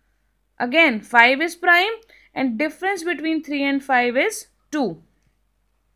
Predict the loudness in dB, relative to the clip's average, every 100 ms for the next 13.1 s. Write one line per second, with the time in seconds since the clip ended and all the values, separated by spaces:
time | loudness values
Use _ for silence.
0 | _ _ _ _ -4 -2 -2 -4 -2 0
1 | 2 2 0 0 -4 -6 -4 -2 2 2
2 | 2 2 2 0 -8 _ _ -4 -2 -2
3 | -6 -8 _ _ _ _ _ -6 0 2
4 | 2 0 -2 -2 2 2 2 -6 _ _
5 | _ _ _ _ _ -4 -4 -2 -2 -2
6 | -4 0 6 6 4 -4 _ _ _ _
7 | -6 -2 -4 -4 -4 -4 -4 -4 -4 -2
8 | -2 -2 -4 -6 -6 -4 -2 -2 -2 -2
9 | -6 _ _ _ _ _ _ _ _ 0
10 | 0 -2 _ _ _ _ -6 -4 -2 -2
11 | -2 -4 -4 0 0 2 2 0 0 -6
12 | -4 -4 0 0 0 -2 -6 -2 -2 -4
13 | -6